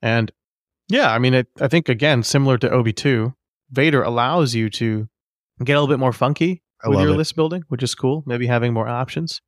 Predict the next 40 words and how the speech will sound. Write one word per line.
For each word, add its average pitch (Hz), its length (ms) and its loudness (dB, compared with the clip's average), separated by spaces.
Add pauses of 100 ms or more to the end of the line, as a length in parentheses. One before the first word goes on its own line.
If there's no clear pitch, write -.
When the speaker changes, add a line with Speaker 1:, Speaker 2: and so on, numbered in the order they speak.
(500)
Speaker 1:
But 254 100 0
yeah, 254 180 4
and 123 80 4
then 131 80 2
I 131 80 2
think 147 200 -2
he 131 100 0
also 147 260 2
works 123 260 0
great 113 200 -2
with 120 120 0
Inquisitorius, 113 800 -2
right? 135 160 -2
Speaker 2:
That's 151 180 0
a - 40 2
match 123 260 2
made 113 100 2
in 90 80 -2
heaven. 98 460 0
Let's 120 140 -4
talk 117 120 0
about 101 200 -4
that. 98 240 -4 (300)
Speaker 1:
Yeah. 127 400 0 (160)
It's 165 220 -2
really 254 220 2
interesting, 180 380 0
though, 143 160 2
because 127 400 0
we 143 140 2
don't 123 460 0
necessarily 120 840 -2
have 107 380 -2
a 113 140 -4
three-point 110 640 -6
secondary 110 680 -2
yet. 113 360 -2 (560)
So 110 320 0
we 113 160 -2
can't 113 560 -4